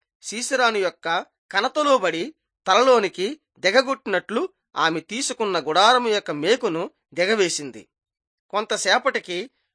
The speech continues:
బారాకు సీసెరానును వెతుక్కుంటూ అక్కడికి వచ్చాడు. యాయేలు అతనిని ఆమె యొక్క గుడారములోనికి పిలిపించి, మరియు, "మీరు రండి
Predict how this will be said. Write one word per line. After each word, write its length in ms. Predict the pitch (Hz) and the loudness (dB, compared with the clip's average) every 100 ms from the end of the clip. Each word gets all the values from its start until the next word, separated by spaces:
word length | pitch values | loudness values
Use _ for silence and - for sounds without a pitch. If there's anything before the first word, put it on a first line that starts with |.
| _ | _
బారాకు 760 | 127 175 240 247 208 160 160 - _ | 0 2 4 2 0 -6 -10 -12 _
సీసెరానును 640 | - 214 269 294 269 254 240 | -8 -4 -2 4 4 4 2
వెతుక్కుంటూ 840 | 170 165 240 - 254 247 330 208 - - | 0 -4 -8 -6 -4 0 0 0 -4 -4
అక్కడికి 340 | 208 302 269 | -2 0 0
వచ్చాడు. 480 | 226 165 - 139 120 - _ _ _ _ _ _ - | 0 0 0 -6 -6 -16 _ _ _ _ _ _ -6
యాయేలు 640 | 151 190 226 180 165 294 - _ _ _ | 2 4 4 0 -4 -10 -12 _ _ _
అతనిని 560 | 208 220 220 170 175 269 _ _ - | -2 0 -2 -2 -6 -10 _ _ 0
ఆమె 300 | 175 190 185 | 2 2 0
యొక్క 200 | 175 175 | -4 -6
గుడారములోనికి 960 | 139 185 233 233 214 185 165 214 370 - _ _ | -2 2 2 0 -4 -4 -6 -8 -8 -10 _ _
పిలిపించి, 680 | 165 208 190 170 - 135 143 _ _ _ | -8 -6 -6 -6 -6 -6 -12 _ _ _
మరియు, 520 | 156 170 262 202 147 - _ _ _ _ | -2 0 2 0 -2 -10 _ _ _ _
"మీరు 240 | 190 254 220 | -2 0 2
రండి 520 | 165 196 240 180 113 | 2 2 2 -2 -4